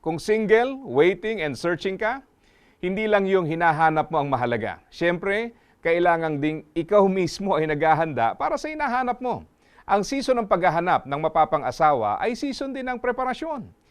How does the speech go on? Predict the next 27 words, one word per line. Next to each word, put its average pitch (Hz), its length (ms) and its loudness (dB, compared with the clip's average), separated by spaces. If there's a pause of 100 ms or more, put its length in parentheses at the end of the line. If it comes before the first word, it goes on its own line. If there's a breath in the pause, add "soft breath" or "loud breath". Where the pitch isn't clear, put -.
(220 soft breath)
Be 202 320 -2
the 262 80 2
right 240 240 0
person 254 640 -2 (320)
for 160 400 8
the 127 160 2
right 117 240 0
person, 110 560 -4
ika 107 400 -8
nga. 87 100 -12 (540 soft breath)
Ang 190 240 4
marriage 196 560 2
ay 165 240 -2
isa 185 160 -2
sa 175 100 -4
mga 156 300 -2
pagpapala 147 640 4
ng 135 160 -4
Diyos 135 320 -2
para 285 320 -4
sa 254 80 -6
mga 220 240 -6
taong 175 400 0
inilaan 170 480 -2
niya 156 160 -2
para 262 240 -2
dito. 226 400 -6